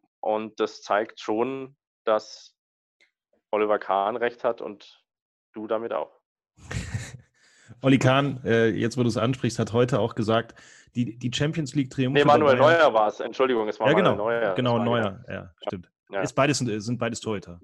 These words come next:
Speaker 2: Von daher passt das. Ähm, Olli Kahn hat heute gesagt, dem Champions League Triumph von zweitausendeins ging diese harte Niederlage, äh, zwei Jahre vorher voraus. Manchester
Speaker 1: Mhm.
Speaker 2: in Barcelona. Ähm,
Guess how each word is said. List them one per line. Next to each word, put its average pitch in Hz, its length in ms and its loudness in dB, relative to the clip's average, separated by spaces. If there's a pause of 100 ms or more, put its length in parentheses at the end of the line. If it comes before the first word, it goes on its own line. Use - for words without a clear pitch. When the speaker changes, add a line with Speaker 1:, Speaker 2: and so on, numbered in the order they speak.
(100)
Speaker 2:
Von 104 200 -12
daher 98 220 -6
passt 95 260 -14
das. 90 200 -16 (500)
Ähm, 113 440 -10 (640)
Olli 143 180 4
Kahn 160 220 2
hat 170 80 0
heute 170 180 0
gesagt, 160 420 0 (400)
dem 127 560 -6
Champions 170 380 -2
League 165 140 -6
Triumph 151 360 -2
von 135 200 -6
zweitausendeins 135 680 -4
ging 131 200 -2
diese 127 260 -2
harte 127 300 -4
Niederlage, 104 760 -2 (140)
äh, 107 240 -8
zwei 104 240 -6
Jahre 98 240 -6
vorher 95 480 -10 (140)
voraus. 92 520 -18 (120)
Manchester 101 600 -12
Speaker 1:
Mhm. 110 400 -14
Speaker 2:
in - 140 -20
Barcelona. 98 580 -10 (400)
Ähm, 104 260 -10